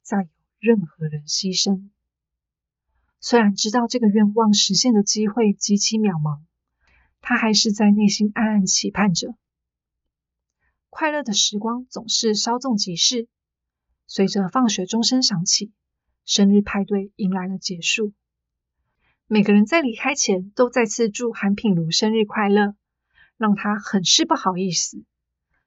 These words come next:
同时也觉得心头盈满了暖意。韩品如接着离开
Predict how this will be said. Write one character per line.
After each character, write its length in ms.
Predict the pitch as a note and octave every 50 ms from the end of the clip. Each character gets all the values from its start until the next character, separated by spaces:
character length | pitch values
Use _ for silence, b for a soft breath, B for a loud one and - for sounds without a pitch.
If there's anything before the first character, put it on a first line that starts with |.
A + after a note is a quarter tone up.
| _ _ _
同 180 | - - G#3 G#3+
时 220 | G#3 - - G#3
也 160 | G3+ F#3+ F3+
觉 240 | - - G3 F#3+ F#3+
得 180 | F#3+ G3 F#3+ G3
心 240 | - - C4 C4+ C4+
头 200 | A#3+ G3+ G3 -
盈 200 | - G#3+ G#3 C4
满 180 | C#4+ A#3 F#3+
了 120 | F3+ F3+ F3+
暖 240 | F3+ F#3 F3 - -
意。 240 | G#3+ G#3+ G3+ F#3+ - _ _ _ _ _ _ _ _ _ _ _ _ _ _ _ _ _ _ _ _ _ _ _ _
韩 220 | _ - G#3+ B3
品 220 | B3+ - C4+ A3+ G3+
如 160 | F#3 E3+ F#3+
接 260 | G3 - - C4 C4
着 120 | C4+ B3+ G#3
离 160 | F#3+ F#3+ F#3
开 180 | - G3+ G#3